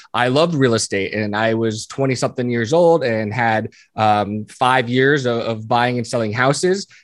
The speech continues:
and got into this space more from a marketing aspect of, if I can fill all of these positions in the real estate business,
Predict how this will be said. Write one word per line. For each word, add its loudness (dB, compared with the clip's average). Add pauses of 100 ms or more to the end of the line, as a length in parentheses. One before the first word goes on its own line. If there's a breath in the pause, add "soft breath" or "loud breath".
(120 soft breath)
and 0
got 4
into -2
this -2
space 0
more 2
from -4
a 0
marketing 0
aspect -2
of, 4
if -2
I 2
can -4 (240 loud breath)
fill 4
all 6
of -2
these -2
positions -4
in -2
the 2
real 0
estate 0
business, -4